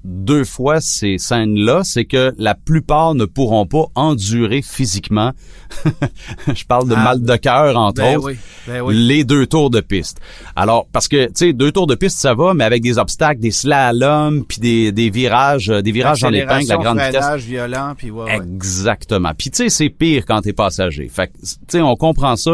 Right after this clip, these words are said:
Speaker 1: puis on, on, on veut pas aller là. Mais c'est arrivé à quelques reprises, on a des bloopers où, euh, je fais des tout droits au freinage. Euh,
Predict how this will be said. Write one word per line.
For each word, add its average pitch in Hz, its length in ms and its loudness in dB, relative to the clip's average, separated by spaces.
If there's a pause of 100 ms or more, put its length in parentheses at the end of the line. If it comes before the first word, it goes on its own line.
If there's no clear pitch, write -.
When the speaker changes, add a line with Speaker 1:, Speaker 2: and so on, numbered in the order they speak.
Speaker 1:
puis 123 160 -2
on, 107 220 0
on, 104 240 0
on 104 100 0
veut 107 140 0
pas 151 140 0
aller 117 140 0
là. 139 140 0 (360)
Mais 123 220 2
c'est 165 220 -2
arrivé 170 440 2
à 127 80 2
quelques 175 220 -2
reprises, 160 540 0
on 127 120 2
a 196 80 0
des 185 120 0
bloopers 131 600 0
où, 156 320 2
euh, 120 80 2
je - 140 -6
fais 196 120 2
des 156 140 0
tout - 160 -6
droits 107 400 0
au 104 120 -2
freinage. 113 640 0 (420)
Euh, 98 440 2